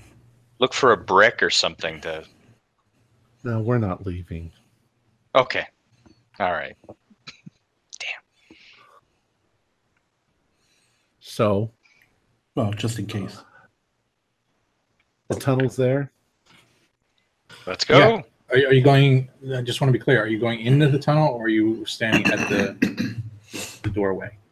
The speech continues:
Speaker 2: Well, you, did you say the tunnel went in for a while before it got to the edge where the creature was?
Speaker 4: Right.
Speaker 2: Yeah, I, I say we go in to throw the stuff on the creature.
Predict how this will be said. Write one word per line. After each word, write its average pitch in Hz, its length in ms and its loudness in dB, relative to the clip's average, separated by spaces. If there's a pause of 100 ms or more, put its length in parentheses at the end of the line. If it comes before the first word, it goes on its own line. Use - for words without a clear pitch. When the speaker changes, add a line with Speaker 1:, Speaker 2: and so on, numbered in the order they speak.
(140)
Speaker 2:
Well, 175 140 10
you, 190 160 0
did 127 120 -4
you 147 220 -2
say 202 160 4
the 175 100 4
tunnel 151 340 2
went 127 180 2
in 139 140 2
for 156 220 -2
a 143 60 4
while 139 360 2
before 131 380 -2
it 117 80 -8
got 110 260 0
to - 80 -18
the 107 200 -4
edge 110 380 -4
where 104 160 -2
the 95 80 -8
creature 110 400 -6
was? 127 480 -8 (240)
Speaker 4:
Right. 104 180 -2 (2000)
Speaker 2:
Yeah, 113 400 -2 (440)
I, - 120 -4
I 117 40 -2
say - 180 -2
we 104 140 -2
go 101 280 0
in 107 260 -2
to 98 380 -8 (440)
throw 110 180 0
the 104 120 -4
stuff - 340 -2
on 107 100 -2
the 104 100 -6
creature. 101 500 -6